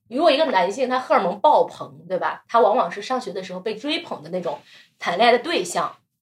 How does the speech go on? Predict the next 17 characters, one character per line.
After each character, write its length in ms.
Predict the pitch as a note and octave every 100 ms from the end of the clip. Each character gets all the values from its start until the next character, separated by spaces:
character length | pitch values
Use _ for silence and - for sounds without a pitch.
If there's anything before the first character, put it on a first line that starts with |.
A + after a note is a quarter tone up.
| _
但 140 | G4+ A4
我 160 | A4
说 180 | G4+ F4+
实 140 | - D4+
话， 160 | E4+
我 80 | A#3+
就 100 | B3
是 320 | C4 C#4+ A3 - -
本 100 | F3
性 240 | F3 E4
上 160 | C#4+ -
就 80 |
觉 120 | G#3 G3+
得 100 | F#3+
也 80 |
还 180 | - -
好， 160 | -